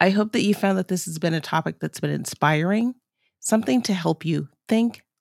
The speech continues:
learn, grow, and ultimately lead a more fulfilling life. And if you're enjoying these topics, I hope that you'll follow me so you'll get pop-ups when the new ones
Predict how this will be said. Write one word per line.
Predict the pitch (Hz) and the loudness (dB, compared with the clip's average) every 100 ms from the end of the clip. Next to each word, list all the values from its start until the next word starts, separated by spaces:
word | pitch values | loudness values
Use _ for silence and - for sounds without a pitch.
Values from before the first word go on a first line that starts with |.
| - | -8
learn, | 165 170 170 170 165 _ | -2 0 0 -2 -6 _
grow, | - 160 156 139 139 139 _ _ _ - | -2 0 0 -2 -8 -12 _ _ _ -2
and | 170 - | 0 0
ultimately | 185 - 165 - 151 151 147 156 - | -2 -2 -6 -4 -4 -4 -6 -10 -10
lead | 160 165 165 - - | -4 -2 -2 -4 -4
a | |
more | 156 151 151 | -4 -2 -4
fulfilling | - 156 - 143 143 147 | -6 -8 -4 -4 -2 -6
life. | 139 107 - _ _ _ _ _ _ | -6 -8 -10 _ _ _ _ _ _
And | 170 | 0
if | 160 170 | 0 0
you're | 185 202 | 0 2
enjoying | 214 196 185 180 185 180 | 2 2 2 2 2 0
these | 175 165 - | -2 -4 -8
topics, | - 160 170 196 220 - - _ _ _ 165 | -6 -4 0 0 -2 -8 -20 _ _ _ 0
I | 165 | 0
hope | 170 165 | 0 -2
that | 165 - | -2 -2
you'll | 156 | -4
follow | - 160 160 170 | -2 0 2 0
me | 196 214 | 2 0
so | 214 - | -2 -2
you'll | 156 147 | -2 -2
get | 156 - | -6 -8
pop-ups | - 165 - 175 - - | -4 -2 0 -2 -4 -4
when | 156 | -2
the | 156 | -2
new | 147 151 | -2 -2
ones | 151 151 151 | 0 -2 -4